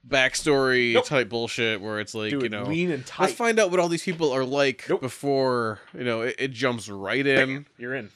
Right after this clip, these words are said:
Speaker 1: And it's claustrophobic right away.
Speaker 2: Yeah.
Speaker 1: You know, and I love that. I love the whole, you know, trapped, trying to escape kind of thing. Like, that's always good.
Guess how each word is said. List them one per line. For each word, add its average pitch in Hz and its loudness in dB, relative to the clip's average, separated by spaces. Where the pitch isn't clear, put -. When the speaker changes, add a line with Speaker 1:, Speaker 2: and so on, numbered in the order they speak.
Speaker 1:
And 104 -4
it's 113 -6
claustrophobic 113 -2
right 107 -4
away. 92 -6
Speaker 2:
Yeah. - -12
Speaker 1:
You 110 -8
know, 107 -4
and 113 -2
I 123 2
love 151 4
that. 90 -8
I 90 -8
love 120 0
the 117 2
whole, 113 -2
you 110 -6
know, 101 -6
trapped, - -4
trying 113 -2
to 107 -8
escape 104 -6
kind 117 -6
of 107 -14
thing. 113 -6
Like, 107 -8
that's 104 -10
always 110 -4
good. 95 -10